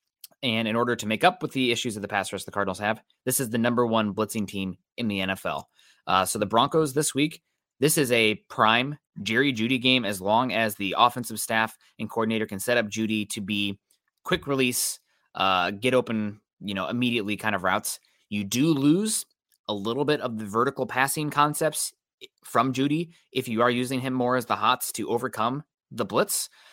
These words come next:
Um, so that's something you wanna watch for here. But personally, I think this is a game where you can get Jeudy in space quickly. And as long as the timing and the throws are fine, you have a chance for some yak, which is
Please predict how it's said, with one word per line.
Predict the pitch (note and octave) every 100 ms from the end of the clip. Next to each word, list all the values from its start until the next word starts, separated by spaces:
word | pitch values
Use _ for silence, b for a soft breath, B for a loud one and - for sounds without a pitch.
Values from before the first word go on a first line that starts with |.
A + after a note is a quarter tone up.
| b b
Um, | - A2 G#2 G#2
so | A2
that's | A2+ -
something | C3 B2+
you | B2+
wanna | B2
watch | G#2+ B2+
for | - B2
here. | B2 B2
But | G#2 G#2 - _
personally, | - C#3 D#3 C#3+ D#3 - _ -
I | C3+
think | C3+ B2
this | B2
is | A#2
a |
game | A#2 B2+
where | A#2
you | C3+
can |
get | C3+ F#2
Jeudy | G2 B2
in | A#2
space | F#2 - A2 A2
quickly. | - - C3+ G3+ G#3+ - b b b
And | F2+
as | F#2
long | G#2 C3+
as | E3 C#3
the | D3
timing | - D#3+ F3 E3+
and | D3
the | G2+
throws | - A#2 F3 F3+
are |
fine, | F3 G3 A#3 F3 E3 E3 _ _
you | B2+
have | D3
a |
chance | - C#3 C3
for | D3
some | B2
yak, | G2 G2+ -
which | G#2 G2
is | G#2+ G2